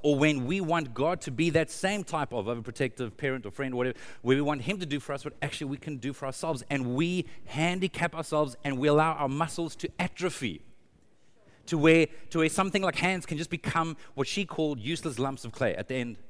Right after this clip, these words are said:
of her arms. Not realizing that a whole new world was open to her if she was only given the chance to use them. He goes on, and I quote in his book, Emotionally Healthy Discipleship, Peter Scazzero, to say, "Too many people have been babied in their discipleship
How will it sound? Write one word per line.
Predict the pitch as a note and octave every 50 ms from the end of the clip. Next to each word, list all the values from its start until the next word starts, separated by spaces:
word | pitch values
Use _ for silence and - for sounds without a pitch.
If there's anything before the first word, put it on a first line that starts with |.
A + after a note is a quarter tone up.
| - - - - - - - - -
of | A#2+ A2
her | A#2+ A2+
arms. | A2+ A2 G2 E2 - - - - - - - _ _ _ _ _ - - - - -
Not | A#2+ C#3+ F3+ F3
realizing | D3+ D#3+ E3 F3 F3+ F3+ D3 A#2+ C#3+ C#3+ C#3+ - B2
that | B2+ C#3 C#3
a | C3
whole | - - - - E3+ F3 F3 E3+ F3 D#3+
new | D3+ D#3 C3+
world | A#2+ C3 D3+ C#3 A2+
was | A2 A2 G#2+ -
open | C#3+ C#3+ - D3+ C#3
to | - B2 G#2+
her | A2 A2 G#2+ - - -
if | D3 C3+ -
she | - - C#3+
was | C3 A#2+ -
only | C#3+ C3 C3+ C3+ C3
given | A2+ B2+ B2+ A#2 A#2+ B2+ - - - - _
the | B2
chance | A2+ - - B2 A2 G#2 A2 A2 - - - - - - - _ _ _ - - _ _ - - - -
to | - - - A2+ G#2+ G#2+ A2 A2 - - - - - - - - _ -
use | C3 D3 E3+ D#3 B2
them. | F#2+ D2+ D2+ - - - - - - - _ _ _ - _
He | - D#3 D3
goes | B2+ E3+ E3+ F3 D3+
on, | E3+ F#3+ E3
and | D3+ C#3+
I | C3+
quote | - - - E3+ D3+ -
in | - D3
his | C#3 C3+ A#2+
book, | G2 C#3 C#3 C3+ - - -
Emotionally | B2 B2 B2+ B2 - C3+
Healthy | B2+ A#2+ C#3+
Discipleship, | C#3+ C3+ - C3+ A#2+ G#2+ - - B2 -
Peter | - C#3 D#3+
Scazzero, | - - B2+ A2+ G#2+ A#2 A2
to | -
say, | A2 - - F3+ D#3 C3+
"Too | B2+ - - - - G3+ A3 A3+
many | A3+ A3 A3+ A3+ G#3+
people | - - F#3 F3 - - D3+
have | C#3+ C3 A2+
been | C#3+ D3 D3 C3
babied | G#2+ F2+ - C#3 D3 D#3+ F3 F3+ E3+ F#3+ F3
in | D#3+ E3+ D#3+ D#3+
their | D#3+ D#3
discipleship | C3+ C3 C#3 - - - E3 D#3 E3+ F3+ - D3+ C#3+ - - G2+ G2+ G#2 -